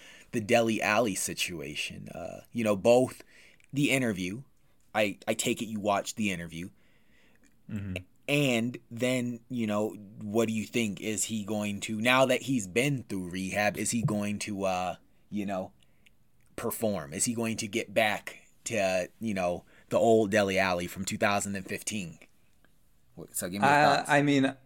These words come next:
Speaker 2: I really hope that he does. I really hope that he will, but it's, I kinda just, I don't know. It's, that's, like, eight almost years ago. So, um, I just feel for him. He's been through a lot. Not only that, but what he, you know, what he talked about on the podcast, but also, like,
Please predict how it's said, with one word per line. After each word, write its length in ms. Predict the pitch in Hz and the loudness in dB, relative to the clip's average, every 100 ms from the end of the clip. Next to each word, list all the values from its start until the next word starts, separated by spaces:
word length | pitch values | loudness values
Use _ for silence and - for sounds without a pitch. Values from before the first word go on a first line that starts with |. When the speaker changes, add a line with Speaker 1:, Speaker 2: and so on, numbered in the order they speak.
| _ _ _ _ | _ _ _ _
Speaker 2:
I 100 | 120 | 4
really 260 | 120 156 135 | 6 6 6
hope 260 | 110 - | 6 4
that 120 | 110 | 4
he 120 | 98 95 | 4 2
does. 360 | 95 95 117 | 2 2 2
I 80 | 104 | 2
really 220 | 95 98 | 2 0
hope 180 | 92 95 | 0 -2
that 100 | 104 | -2
he 80 | 92 | -2
will, 220 | 87 87 | -2 -4
but 160 | 90 92 | -4 -6
it's, 300 | 87 - - | -6 -8 -4
I 100 | 117 | -2
kinda 300 | 107 120 117 | -2 0 2
just, 240 | 117 104 - - | 2 0 -6 -10
I 80 | 123 | -4
don't 100 | 147 | 0
know. 140 | 165 107 | 2 2
It's, 220 | 95 - _ | 0 -6 _
that's, 200 | - - | -14 -4
like, 200 | - 123 - - _ _ _ _ - | -4 -4 -10 -20 _ _ _ _ 0
eight 340 | 131 135 - | 0 0 -2
almost 380 | 120 120 117 107 | 0 2 2 0
years 240 | 101 135 135 | 2 2 0
ago. 320 | 101 87 85 | 0 0 -2
So, 400 | - 101 92 92 98 | 0 2 2 2 2
um, 640 | 98 95 92 92 90 90 | 4 4 4 0 -2 -2
I 200 | 104 101 92 | 0 -2 -2
just 240 | - 120 - | -4 -4 -2
feel 260 | 117 127 | 2 4
for 300 | - 90 85 | 4 -2 -6
him. 100 | 82 | -6
He's 140 | 85 - | -10 -4
been 260 | 120 107 | -2 0
through 240 | 98 98 87 | 0 -2 -2
a 60 | |
lot. 420 | 85 95 90 - | 0 2 0 0
Not 200 | 95 95 | -2 -2
only 240 | 95 92 87 | -2 -4 -2
that, 500 | 90 92 95 - - | 0 0 -2 -10 -14
but 180 | 98 - | -12 -4
what 160 | 95 | -4
he, 60 | 92 90 | -2 -4
you 100 | 85 92 | -4 -4
know, 100 | 85 | -2
what 140 | 92 | -4
he 60 | 92 | -2
talked 240 | 104 101 | -2 0
about 120 | 110 95 | 0 -2
on 60 | |
the 60 | 87 | 0
podcast, 380 | 127 147 175 170 - | 2 2 0 -2 2
but 80 | |
also, 340 | 107 123 156 127 | 2 2 2 2
like, 320 | 98 90 - | 2 -2 -8